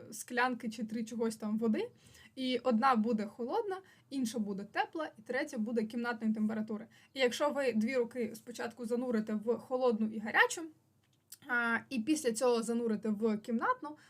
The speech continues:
то вам здаватиметься, що, е, для одної руки це дуже холодно, а для другої це дуже гаряче. Хоча насправді, тобто, температура там абсолютно однакова.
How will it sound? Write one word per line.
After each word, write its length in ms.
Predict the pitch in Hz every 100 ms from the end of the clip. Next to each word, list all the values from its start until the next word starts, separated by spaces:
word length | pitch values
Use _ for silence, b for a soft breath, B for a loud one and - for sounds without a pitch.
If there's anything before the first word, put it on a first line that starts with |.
| B
то 80 | 262
вам 200 | 262 302
здаватиметься, 720 | 220 233 254 240 214 202 -
що, 460 | 214 - 233 214 208
е, 240 | 226 202 202
для 160 | 214
одної 340 | 247 220 254 233
руки 220 | 220 220
це 140 | 214
дуже 220 | 226 220
холодно, 480 | 214 349 440 302 220 226
а 60 |
для 140 | 208 214
другої 320 | 262 330 262
це 120 | 220
дуже 200 | 214 226
гаряче. 480 | 185 202 202 214 302 b b b
Хоча 220 | 240 247
насправді, 460 | 247 220 311 392 277
тобто, 200 | 226 220
температура 560 | 220 233 226 220 339 254
там 180 | 254 262
абсолютно 500 | 220 254 233 220 226
однакова. 480 | 214 202 - -